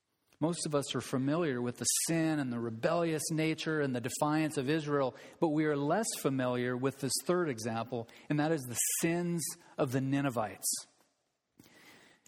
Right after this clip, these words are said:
Whenever you think of Nineveh, the first character that should probably pop into your mind is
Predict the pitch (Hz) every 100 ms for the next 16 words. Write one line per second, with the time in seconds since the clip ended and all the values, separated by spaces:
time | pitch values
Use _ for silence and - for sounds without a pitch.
0 | _ _ _ _ _ _ _ _ _ _
1 | - 151 190 208 180 160 185 170 131 139
2 | 147 165 147 120 120 131 120 170 170 -
3 | 190 165 160 - 135 135 - 135 123 -
4 | 190 202 190 139 127 - 151 139 139 131
5 | 127 127 123 123 127 147 143 135 143 135
6 | -